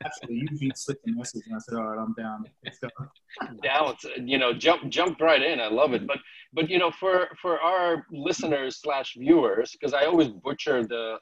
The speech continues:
Speaker 2: the last name. So first of all, if you can actually say your name and give a little more background, because where the hell is your accent from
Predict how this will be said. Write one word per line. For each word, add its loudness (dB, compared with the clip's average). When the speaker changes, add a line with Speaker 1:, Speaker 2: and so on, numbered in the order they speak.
Speaker 2:
the -10
last -2
name. -10
So -4
first 4
of 2
all, -4
if 2
you 6
can 2
actually 0
say 2
your 4
name 2
and -6
give 0
a 4
little 4
more 4
background, 0
because -2
where 0
the 4
hell 4
is 4
your 2
accent 0
from 0